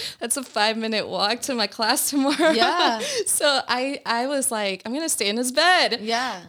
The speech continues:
Speaker 1: And so I went home with him, and I was like, "We're not gonna have sex." Like, this was already after my, my failed first night stand, right?
Speaker 2: Uh-huh.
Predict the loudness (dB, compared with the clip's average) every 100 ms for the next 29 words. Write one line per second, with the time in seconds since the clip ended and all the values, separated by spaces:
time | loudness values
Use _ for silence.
0 | -8 -2 2 2 2 0 -2 -4 -8 _
1 | _ _ _ _ _ _ 0 2 4 2
2 | -2 0 2 2 0 -2 -4 -4 -4 -4
3 | -4 -2 0 0 0 -4 -4 -2 -2 -2
4 | -6 -8 -6 -4 -4 -6 -4 -4 -4 -12
5 | -20 _ _ 0 0 0 0 2 0 2
6 | 2 2 2 2 0 -2 -2 0 -2 -4
7 | -4 -4 -4 -4 0 2 2 0 -4 -6
8 | -6 -6 -6 -4 -4 -6 -6 -6 -6 -4
9 | -2 -4 -6